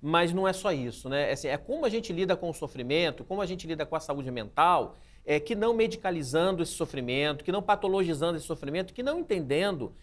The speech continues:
também as realidades, as diferentes realidades. A pandemia mostrou isso, assim, é, se isolar. Que isolamento é esse, né? Quando a gente falava em isolamento na saúde mental, a gente entendia que isolamento era o sujeito que tava lá dentro do manicômio, isolado, fechado. Eu passei a ficar isolado na minha casa,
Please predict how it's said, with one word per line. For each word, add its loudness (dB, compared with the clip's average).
também 2
as 2
realidades, 2
as 0
diferentes -4
realidades. 0
A -2
pandemia -2
mostrou -2
isso, -2
assim, -8
é, 2
se -4
isolar. 4
Que -10
isolamento 2
é 4
esse, 2
né? 0
Quando 0
a 2
gente -8
falava 0
em -2
isolamento -2
na -4
saúde -4
mental, 2
a -6
gente -6
entendia 0
que -10
isolamento 2
era 6
o -2
sujeito -2
que -20
tava 2
lá 6
dentro -4
do -6
manicômio, 0
isolado, 4
fechado. 0
Eu -2
passei 0
a -4
ficar -2
isolado 0
na -2
minha -2
casa, 0